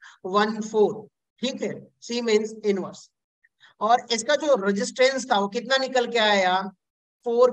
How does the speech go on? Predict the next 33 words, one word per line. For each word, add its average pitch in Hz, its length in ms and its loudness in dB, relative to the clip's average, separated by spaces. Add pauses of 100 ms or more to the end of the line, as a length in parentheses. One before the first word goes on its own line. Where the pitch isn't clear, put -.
पॉइंट 208 320 -2
वन 175 260 -6
नाइन, 180 260 -2 (580)
ठीक 254 260 -6
है। 135 80 -8 (560)
यहाँ 180 200 0
पे 190 100 -8
जो 233 120 -2
resistance 202 500 -2
निकलेगा 240 360 0
जो 240 120 0
solution 208 540 -2
में, 185 100 -6 (120)
वो 214 220 2
आएगा 202 340 2
आपका 196 300 -4
फ़ोर 208 340 0
पॉइंट 196 300 -4
वन 185 220 -2
नाइन 208 260 -4 (140)
ओ, 508 120 2 (800)
conductivity 226 600 -2
of 190 100 0
the 185 100 -2
cell। - 160 -14 (380)
इन्होंने 277 320 0
बोला 277 240 2
कि 285 120 -8
भैया 277 240 2
cell 294 420 2
आपका 269 360 2
same 254 380 -2
है। 131 140 -14